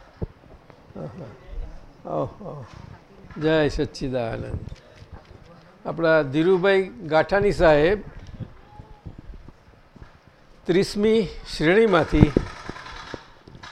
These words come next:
બે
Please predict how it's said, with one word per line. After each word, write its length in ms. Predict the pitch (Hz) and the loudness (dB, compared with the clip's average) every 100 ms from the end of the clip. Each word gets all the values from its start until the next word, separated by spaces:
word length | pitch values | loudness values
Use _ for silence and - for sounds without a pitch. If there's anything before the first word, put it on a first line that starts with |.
| - - - - - - - - - - - - _ _ _ _ _ _ _ _ 226 | -18 -16 -16 -16 -14 -14 -14 -18 -20 -20 -20 -20 _ _ _ _ _ _ _ _ -6
બે 440 | 147 175 185 - | 0 4 6 4